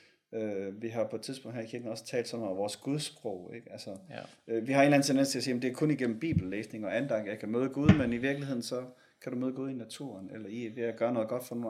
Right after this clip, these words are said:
Speaker 1: andre mennesker, eller i dit intellekt, eller
Speaker 2: Mange måder.
Speaker 1: øh,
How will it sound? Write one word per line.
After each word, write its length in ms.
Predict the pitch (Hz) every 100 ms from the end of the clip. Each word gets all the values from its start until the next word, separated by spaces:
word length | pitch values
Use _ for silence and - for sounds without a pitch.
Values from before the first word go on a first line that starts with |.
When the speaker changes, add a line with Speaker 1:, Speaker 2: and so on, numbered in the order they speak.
| 117
Speaker 1:
andre 120 | 120
mennesker, 380 | 120 123 127 87
eller 200 | 104 107
i 100 | 110
dit 200 | 113 107
intellekt, 580 | 110 110 117 117 120 -
eller 340 | 107 104 92 92 - - - - - -
Speaker 2:
Mange 220 | 120 131 131
måder. 260 | 113
Speaker 1:
øh, 40 | 113